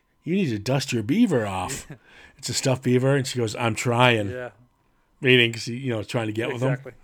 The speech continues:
Speaker 2: yeah.
Speaker 1: Uh, now, something, and this whole lead up, this whole lead up to the initial bear attack is fun as hell. I'm really going with it. Um,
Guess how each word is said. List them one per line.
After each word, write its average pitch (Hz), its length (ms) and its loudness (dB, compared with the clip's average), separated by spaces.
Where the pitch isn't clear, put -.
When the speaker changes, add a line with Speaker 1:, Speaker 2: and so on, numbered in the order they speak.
Speaker 2:
yeah. - 560 -12
Speaker 1:
Uh, 156 40 -4
now, 160 200 -2
something, 170 520 -2
and 175 160 2
this 220 160 6
whole 233 180 4
lead 175 220 0
up, 110 160 -4
this 190 160 -4
whole 214 140 0
lead 156 160 0
up 139 200 -4
to 147 140 -6
the 131 120 -2
initial 135 380 -4
bear 123 280 0
attack 107 540 -6
is - 160 -10
fun 123 300 -2
as 110 140 -6
hell. 101 360 -12
I'm 110 220 -6
really 120 220 0
going 113 360 -4
with 104 180 -10
it. 117 140 -10
Um, 117 520 -2